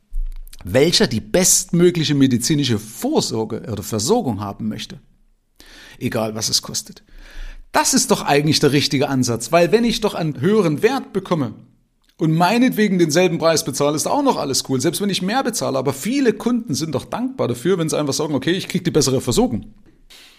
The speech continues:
Ich gehe übrigens auch gleich nochmal auf die Entwicklung im Alter ein, aber ich gebe da bloß nochmal ein paar Hintergründe zu dem Post. Also nochmal zurück zu dem Thema bestmögliche Versorgung. Ich kann das nicht nachvollziehen, dass du keinen Vorteil hast, weil es ist definitiv hier so, wenn du irgendeinen Termin bei einem Facharzt haben möchtest,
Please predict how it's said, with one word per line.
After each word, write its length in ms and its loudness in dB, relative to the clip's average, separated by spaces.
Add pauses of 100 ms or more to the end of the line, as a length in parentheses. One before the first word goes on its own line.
(220)
Ich 140 -2
gehe 120 6
übrigens 260 4
auch 120 0
gleich 260 0
nochmal 200 2
auf 120 -2
die 80 -4
Entwicklung 360 0
im 80 0
Alter 300 0
ein, 160 -2
aber 120 0
ich 100 -4
gebe 120 -6
da 80 -10
bloß 220 -6
nochmal 160 -2
ein 20 -10
paar 80 -4
Hintergründe 460 -4
zu 120 -10
dem 160 -8
Post. 360 -14 (720)
Also 160 -2
nochmal 180 2
zurück 300 0
zu 80 2
dem 140 2
Thema 560 0 (360)
bestmögliche 520 0
Versorgung. 560 -4 (600)
Ich 80 0
kann 120 4
das 100 0
nicht 180 2
nachvollziehen, 420 -2
dass 100 -4
du 80 -8
keinen 260 -2
Vorteil 340 -2
hast, 240 -2
weil 140 4
es 160 -2
ist 160 -4
definitiv 420 0
hier 140 2
so, 180 -4
wenn 120 2
du 80 2
irgendeinen 1000 0
Termin 380 6
bei 80 2
einem 180 0
Facharzt 680 -4
haben 220 -12
möchtest, 500 -12